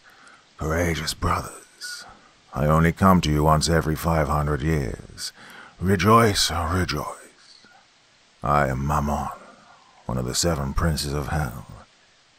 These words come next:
your second leader after his infernal majesty. The letter you all received was sent by him, and he picked the ones with the greatest potential to do his bidding. I will now pick three of you,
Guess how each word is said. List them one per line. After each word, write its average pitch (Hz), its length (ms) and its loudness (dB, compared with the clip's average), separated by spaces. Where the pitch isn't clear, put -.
your 71 180 -2
second 87 440 2
leader 87 260 4
after 73 320 -2
his 69 180 -8
infernal 64 600 -4
majesty. 67 720 -8
The - 80 -4
letter 78 240 4
you 82 220 4
all 87 160 6
received 87 460 2
was 85 120 0
sent 92 260 2
by 90 200 6
him, 82 340 2
and 71 220 -6
he 127 160 -4
picked 110 240 2
the 95 80 2
ones 90 400 6
with 78 100 0
the 73 80 -2
greatest 85 420 2
potential 82 520 -6
to - 100 -10
do 60 220 -8
his 60 320 -8
bidding. - 400 -6
I 60 120 -10
will 65 100 -6
now 67 200 -4
pick - 220 0
three 80 280 0
of 73 120 0
you, 80 280 0